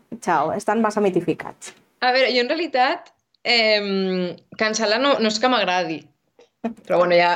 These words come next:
Speaker 2: ja, igual. La qüestió, <laughs> actuals, em, ara s'està parlant molt les actituds que ha tingut Pablo Motos durant aquests anys i jo crec que és important que s'estigui exposant i s'estigui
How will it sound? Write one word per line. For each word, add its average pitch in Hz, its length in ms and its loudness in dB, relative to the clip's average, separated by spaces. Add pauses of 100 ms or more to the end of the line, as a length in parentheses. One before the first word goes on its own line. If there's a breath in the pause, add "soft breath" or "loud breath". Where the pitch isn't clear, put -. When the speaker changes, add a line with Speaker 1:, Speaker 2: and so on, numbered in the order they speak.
Speaker 2:
ja, 185 360 2
igual. 151 440 0
La 254 140 -2
qüestió, 269 480 -2 (220)
<laughs> 254 260 -4
actuals, 262 640 -4 (680 loud breath)
em, 214 840 -2 (260)
ara 233 160 0
s'està 247 200 -4
parlant 226 280 0
molt 208 640 0
les 196 240 0
actituds 190 380 0
que 214 60 2
ha 196 40 0
tingut 196 240 2
Pablo 185 240 4
Motos 180 320 2
durant 175 160 0
aquests 175 320 -2
anys 180 200 -2
i 156 40 -2
jo 170 80 2
crec 175 140 2
que - 20 2
és 175 80 2
important 175 540 0 (260)
que 190 80 -8
s'estigui 180 400 0
exposant 180 480 0
i 180 80 -6
s'estigui 185 380 -2